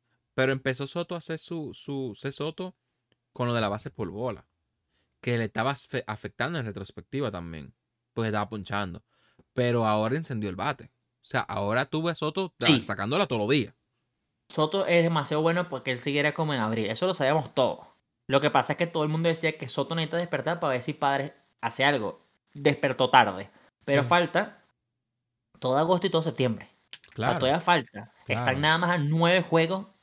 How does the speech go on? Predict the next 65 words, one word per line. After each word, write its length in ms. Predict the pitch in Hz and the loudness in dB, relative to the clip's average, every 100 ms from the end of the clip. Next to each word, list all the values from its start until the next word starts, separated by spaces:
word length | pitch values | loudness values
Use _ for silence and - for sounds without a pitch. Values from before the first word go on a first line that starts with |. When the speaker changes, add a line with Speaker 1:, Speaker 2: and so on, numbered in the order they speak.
| - | -14
Speaker 2:
de, 280 | 123 135 120 | -2 0 0
de 80 | |
Speaker 1:
Es 40 | 113 | 2
que, 40 | |
Speaker 2:
ganar 160 | 117 110 | 6 6
Speaker 1:
es 40 | 131 | 6
Speaker 2:
la 60 | |
Speaker 1:
que, 40 | 156 | 6
Speaker 2:
división. 240 | 113 160 139 | 4 4 6
Speaker 1:
es 20 | |
Speaker 2:
O 20 | 139 | 8
sea, 40 | 110 | 6
Speaker 1:
que 180 | 104 - | 2 -2
todavía, 340 | 160 156 160 | 2 4 4
Speaker 2:
todavía 20 | 180 | 10
falta. 380 | 170 123 113 107 | 8 8 -2 -8
Speaker 1:
todavía 460 | - 135 135 143 170 | -6 -4 -4 -4 -6
no 80 | 170 | -6
hay 80 | 151 | -6
nadie 180 | 160 160 | -6 -6
eliminado. 500 | 151 127 143 147 98 | -6 -6 -6 -8 -8
Todo 100 | 127 | -8
el 60 | 151 | -6
mundo 220 | 165 139 | -6 -8
pue-, 140 | - - - | -10 -12 0
todo 140 | 165 | 0
el 60 | 180 | 2
mundo 260 | 202 175 | -2 -4
puede 160 | - 170 | -4 -6
pasar 280 | 170 - 165 | -4 -4 -4
Speaker 2:
Eso. 80 | 202 | -4
Speaker 1:
algo, 200 | 127 123 | -4 -4
man. 320 | 139 107 98 | -6 -8 -10
O 360 | _ - _ - _ _ - | _ -20 _ -20 _ _ 0
sea, 180 | - - | 0 2
los 160 | 123 139 | 0 2
Reyes 120 | 139 | 4
estaban 220 | 151 160 | 2 0
en 100 | 165 | -2
primero, 340 | 165 175 180 | -2 -2 0
ya 120 | 120 120 | 0 -2
van 140 | 139 | -2
en 120 | 147 | -6
segundo. 480 | - 175 180 107 98 _ _ _ _ _ _ _ _ _ _ | -6 -6 -6 -8 -10 _ _ _ _ _ _ _ _ _ _
Speaker 2:
Sí. 180 | - 117 | -8 -4
Speaker 1:
Si 140 | 110 135 | 0 2
los 140 | 123 | 2
Reyes 160 | 127 127 | 0 0
siguen 220 | 151 156 | 0 0
durmiéndose, 540 | 156 151 170 208 196 - | 0 0 -2 -2 -4 -8
que 320 | - 139 - _ _ | -8 -6 -8 _ _
cuarto 540 | - 127 147 190 135 117 | -2 6 6 6 2 0
y 120 | 107 101 - | 0 -6 -2
Boston 340 | 120 120 135 | -2 -2 -6
sube 160 | 147 143 | -4 -2
a 40 | |
tercero, 320 | 139 127 156 | -4 -2 -2
Yankees 280 | 131 123 135 | 0 -4 -4
sube 160 | 139 131 | -4 -4
a 40 | |
cuarto 260 | 147 143 131 | -4 -6 -4
cuando 140 | 123 | -6
viene 140 | 127 135 | -4 -2
a 40 | |
ver 200 | 143 143 | -2 -4